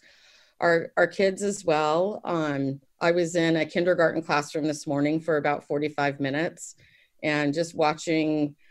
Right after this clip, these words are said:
our, our little ones and how they're able to access and still learn. The,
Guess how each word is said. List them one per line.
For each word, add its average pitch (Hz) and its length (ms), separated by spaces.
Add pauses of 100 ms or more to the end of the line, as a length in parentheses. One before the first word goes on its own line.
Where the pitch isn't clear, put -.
(280)
our, 147 320
our 151 160
little 170 340
ones 139 380
and 139 120
how 139 280
they're 143 200
able 139 440 (140)
to 135 600
access 165 640
and 165 240
still 190 360
learn. 170 600
The, 165 320